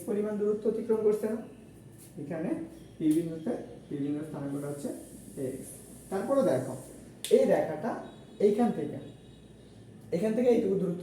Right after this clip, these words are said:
অতিক্রম করছে। কোন থেকে? ও থেকে এই পর্যন্ত। তার মানে কি? এই রেখাটুকু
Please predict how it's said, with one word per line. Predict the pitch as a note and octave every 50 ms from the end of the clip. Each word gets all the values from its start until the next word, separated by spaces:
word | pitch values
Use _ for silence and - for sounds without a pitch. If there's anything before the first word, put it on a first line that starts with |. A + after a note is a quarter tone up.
| F3 D#3+
অতিক্রম | - E3+ - E3 D#3+ D3 C#3
করছে। | D3 - - - D#3+
কোন | F3 F3+ G#3
থেকে? | G3+ G3+ - - - - - - - - - - E3+
ও | F#3 - G#3
থেকে | F#3+ F#3+ B3+ - C4+ - - - - -
এই | F#3+ F#3+
পর্যন্ত। | A#3 A3 A3+ C3 B2+ - -
তার | D#3 E3+ F#3+
মানে | G3+ G#3 G3 G3+
কি? | - - - - - - - - F#3+
এই | G#3+ A3+ A3 G#3
রেখাটুকু | G3 G3+ G3+ G#3+ G3+ A3 A#3+ A#3